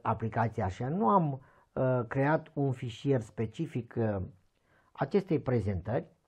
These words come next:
ori la acționarea acestei, uh, acestui buton, ori la, uh, acționarea combinației de taste Control S, ni se va deschide o fereastră în interiorul căreia va trebui să stabilim un nume și o locație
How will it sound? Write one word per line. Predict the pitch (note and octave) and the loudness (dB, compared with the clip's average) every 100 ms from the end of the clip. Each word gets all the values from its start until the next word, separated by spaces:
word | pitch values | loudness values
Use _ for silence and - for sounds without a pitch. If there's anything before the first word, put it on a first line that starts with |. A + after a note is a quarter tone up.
| _ | _
ori | - G#3+ C4 | 6 8 10
la | A3 E3 C#3 B2 - - | 8 10 10 8 0 0
acționarea | C#3 - C#3+ D3+ D#3 C3 | 0 2 2 4 6 4
acestei, | B2 D3 C3 - B2 A#2 A2+ A2+ | 4 -2 -2 0 0 2 2 0
uh, | G#2+ G#2+ G#2 G2+ G#2 G2 - - _ | 0 -2 -4 -6 -6 -6 -8 -12 _
acestui | A2+ D3+ - | -6 -4 -4
buton, | C#3 B2+ B2+ G#2+ - | -4 0 2 0 -2
ori | E3 G#3 | 0 2
la, | F#3+ D#3+ C3+ D3 - - _ | 4 6 4 2 -6 -20 _
uh, | - C#3 C3+ | -4 0 2
acționarea | - B2+ C#3 D3+ F3 | 0 0 0 4 4
combinației | E3 C3+ C#3 D3+ C#3+ | 2 0 0 0 -2
de | B2 | -4
taste | A2+ C3 - | -2 -2 -2
Control | G#2+ D3 C#3+ G#2+ - C#3 F3 | -4 -4 -2 -4 -4 -2 -2
S, | - | -2
ni | D3+ D#3+ G3 | -4 -2 -2
se | - E3+ | 0 2
va | D3 | 2
deschide | B2 A#2 - F#3+ D3+ | 0 -4 -2 -2 2
o | B2 D#3+ | 4 2
fereastră | A#2 G2+ F2+ - F3+ A3 - _ _ _ | 0 -2 -2 -2 -8 -8 -12 _ _ _
în | A3 | 4
interiorul | A3 - E3 G3 G3 C#3+ | 4 6 6 8 6 4
căreia | - D3 F3+ | 2 6 8
va | D#3 | 8
trebui | C#3 C3+ F3 | 4 0 0
să | F3 C#3+ | 0 -6
stabilim | - C3 A#2 B2 D3 - | 0 0 2 0 -2 0
un | E3 D3+ B2+ | 2 2 2
nume | A2 F#2+ C#3 G#3+ - _ _ | 2 0 -4 -6 -12 _ _
și | - - | -8 4
o | C4 | 10
locație | A#3+ D#3+ - A2 G2+ - A3+ B3 | 12 10 8 2 2 -2 -4 -4